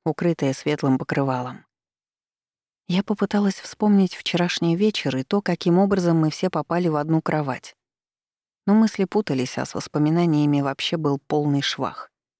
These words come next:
К ночи я устала так, что всё валилось из рук, а перед глазами носились странные рябы и сполохи.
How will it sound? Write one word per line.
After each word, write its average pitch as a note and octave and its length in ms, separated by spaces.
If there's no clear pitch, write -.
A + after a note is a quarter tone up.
К - 80
ночи G3 280
я F3 160
устала E3+ 420
так, F#3+ 240
что - 180
всё - 240
валилось E3 500
из D3 140
рук, F3 240
а C#3 80
перед C3 280
глазами D3 460
носились C#3+ 460
странные D#3 520
рябы C#3+ 280
и C#3 40
сполохи. C3+ 600